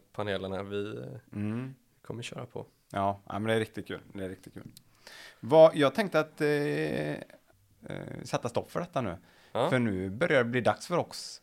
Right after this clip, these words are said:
Speaker 2: att hoppa in i pappapanelen faktiskt.
Speaker 1: Ja, just det. Ja, det närmar sig.
Speaker 2: Det närmar sig. Så
Speaker 1: Det
Speaker 2: att,
Speaker 1: närmar sig.
Speaker 2: eh, vi får nog a-, avsluta här så vi också får vara med här nu.
Speaker 1: Ja, ja, men det tycker jag.
Speaker 2: <laughs> Ja.
Speaker 1: Jag vill bara avsluta med, eh, i och med att vi sitter här i DoSpace,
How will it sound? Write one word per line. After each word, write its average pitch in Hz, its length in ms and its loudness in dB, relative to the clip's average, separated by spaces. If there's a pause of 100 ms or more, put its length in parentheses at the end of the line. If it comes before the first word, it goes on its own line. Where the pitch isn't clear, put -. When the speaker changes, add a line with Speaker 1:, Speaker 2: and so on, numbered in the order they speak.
(160)
Speaker 2:
att 101 560 0
hoppa 104 220 2
in 90 100 -2
i 123 40 -2
pappapanelen 98 560 0
faktiskt. - 320 -8 (200)
Speaker 1:
Ja, 120 180 6
just 151 240 2
det. 104 140 2 (520)
Ja, 110 240 2
det 123 140 2
närmar 127 280 4
sig. 107 200 0 (180)
Speaker 2:
Det 110 160 -4
närmar 120 220 2
sig. 127 180 0
Så 131 140 2
Speaker 1:
Det 123 60 10
Speaker 2:
att, 120 40 8
Speaker 1:
närmar 127 200 4
sig. 120 200 4
Speaker 2:
eh, 120 60 -4 (360)
vi 113 220 2
får - 160 -4
nog 156 120 2
a-, 131 280 6
avsluta 117 400 2
här 135 200 4
så 131 120 -4
vi 117 120 2
också 113 220 -2
får 147 100 -6
vara 143 100 -2
med 135 160 -2
här 101 100 -2
nu. 92 120 -4 (180)
Speaker 1:
Ja, 131 260 10 (180)
ja, 135 260 12
men 147 80 6
det 147 80 6
tycker 147 300 0
jag. 104 180 4
Speaker 2:
<laughs> - 40 -6
Ja. 107 160 2
Speaker 1:
Jag 135 140 10
vill 165 120 6
bara 175 180 8
avsluta 135 600 4
med, 113 320 2 (120)
eh, 117 80 0
i 113 240 -2
och 113 40 -4
med 110 80 -4
att 107 120 -6
vi 113 80 -6
sitter 123 340 -6
här 117 140 -2
i 107 280 -6
DoSpace, 117 1000 -6